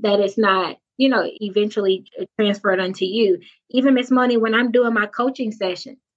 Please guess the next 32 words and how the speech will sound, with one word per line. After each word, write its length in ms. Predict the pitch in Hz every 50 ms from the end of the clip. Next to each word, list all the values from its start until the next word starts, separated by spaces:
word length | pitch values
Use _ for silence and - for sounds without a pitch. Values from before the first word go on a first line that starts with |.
| -
I 60 | 170 190 220 254
have 120 | 247 240 - -
to, 40 |
you 180 | 269 285 330 349
know, 360 | 330 226 196 202 233 269 262 _ _ _ _ _ _ _ _ _ _ _ _ _ _ _ _ _ _ _ _ _ _ _ _ _ _ -
just, 280 | 254 269 262 - - 220
just 200 | 240 262 262 -
have 200 | 269 254 240 226
a 60 | 214
moment 440 | 214 214 208 226 240 247 233 - 196
where 380 | 214 208 208 208 214 - - -
I, 120 | - - -
you 160 | - 269 285
know, 280 | 254 226 226 233 233 - -
I'm 200 | - 220 220 220
covering 380 | - - 277 269 262 254 247
myself. 500 | 240 226 220 214 - - 233 226 233 247
I 200 | - 175 202 208
am, 180 | 208 196 196 196
I'm 200 | - 196 202 196
guarding 380 | 190 214 214 233 262 269 262 233
myself 500 | 208 196 196 196 - 226 208 202 196 214
because 420 | 214 214 - - 254 226 214 220 220 226
other 200 | 226 254 277 269
people's 460 | 269 - 285 269 269 - 208 202 -
stuff 640 | - _ - 269 330 427 359 240 220 208 226 240 233 _ _ _ _ _ _ _ _ _ _ _ _ _ _ _ _ _ _ _ _ _ _ -
can 200 | - 349 330 294
hop 280 | 262 269 233 233 233
onto 280 | 226 214 226 254 262 311
you. 460 | 311 349 392 480 - - - - - _ _ _ _ _ _ _ _
And 180 | - 240 240 233
so 360 | - 240 220 214 214 220 220